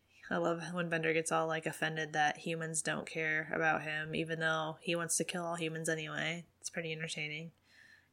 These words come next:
'Cause it's such, like, a, he reminds me of a cat. <laughs> Like, "I want you to pay attention to me, but I don't want you to want to pay attention to me." <sighs>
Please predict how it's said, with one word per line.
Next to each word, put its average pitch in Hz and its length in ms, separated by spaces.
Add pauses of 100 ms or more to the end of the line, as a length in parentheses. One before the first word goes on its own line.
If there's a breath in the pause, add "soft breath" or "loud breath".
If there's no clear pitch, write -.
'Cause - 160
it's - 220
such, 165 280
like, 156 200
a, 151 300 (920)
he - 80
reminds 165 240
me 165 60
of 143 80
a 160 60
cat. 151 440
<laughs> - 40 (680 loud breath)
Like, 247 300
"I 247 240
want 254 160
you 247 80
to 226 60
pay 254 200
attention 233 360
to 208 40
me, 190 160
but 185 140
I 240 80
don't 196 160
want 277 240
you 226 100
to 190 80
want - 220
to 185 60
pay 185 160
attention 175 340
to 175 80
me." 185 360
<sighs> - 60